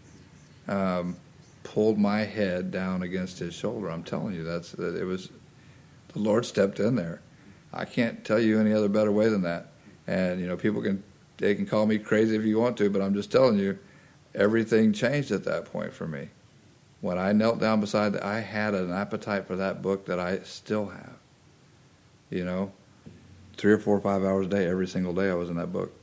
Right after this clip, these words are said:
Um, just eating it up.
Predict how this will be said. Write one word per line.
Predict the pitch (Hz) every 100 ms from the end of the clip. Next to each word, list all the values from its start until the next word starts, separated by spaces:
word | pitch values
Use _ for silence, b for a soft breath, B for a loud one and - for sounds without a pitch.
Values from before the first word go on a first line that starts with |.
| B B B B B B -
Um, | 90 87 85 85 - - - - - - - - - _ - - -
just | - 95
eating | - 98 90
it | 90
up. | 101 -